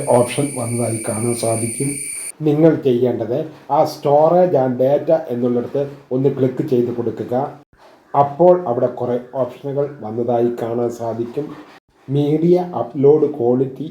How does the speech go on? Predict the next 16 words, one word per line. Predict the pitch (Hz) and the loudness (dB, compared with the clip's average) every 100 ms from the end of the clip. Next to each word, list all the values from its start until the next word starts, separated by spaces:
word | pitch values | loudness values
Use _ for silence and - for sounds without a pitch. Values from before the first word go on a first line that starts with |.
| - | -10
എന്നുള്ളിടത്ത് | 110 113 113 110 107 123 131 - - 123 | -6 -4 -2 -4 -4 -2 -4 -6 -8 -4
നിങ്ങളൊന്ന് | 120 120 113 113 | 2 2 0 -2
ക്ലിക്ക് | 117 - 127 113 | -4 -4 -6 -6
ചെയ്ത് | 107 107 | -6 -6
കൊടുക്കുക. | 104 98 - 92 110 - _ _ _ _ _ _ _ _ _ _ _ - 131 | -10 -12 -12 -10 -10 -10 _ _ _ _ _ _ _ _ _ _ _ -6 -2
ആ | 135 131 | 0 -2
സമയം | 110 107 127 - - | -2 -2 -4 -8 -8
അവിടെ | 120 120 113 | -2 0 0
രണ്ട് | 123 143 147 160 - 110 | 0 0 0 0 0 -4
ഓപ്ഷൻ | 110 - 120 107 | -4 -6 -6 -6
നിങ്ങൾക്ക് | 107 104 101 | -6 -8 -10
കാണാൻ | 104 98 104 107 | -12 -10 -10 -10
സാധിക്കും. | 101 107 107 - 135 135 - _ - 123 | -8 -8 -8 -10 -10 -10 -20 _ -2 2
ഒന്ന് | 127 127 120 | 4 2 0
സ്റ്റാൻഡേർഡ് | - - 120 123 127 139 131 104 | -6 -4 0 2 2 4 2 0
ക്വാളിറ്റിയും | 101 101 - 104 | -2 -4 -6 -6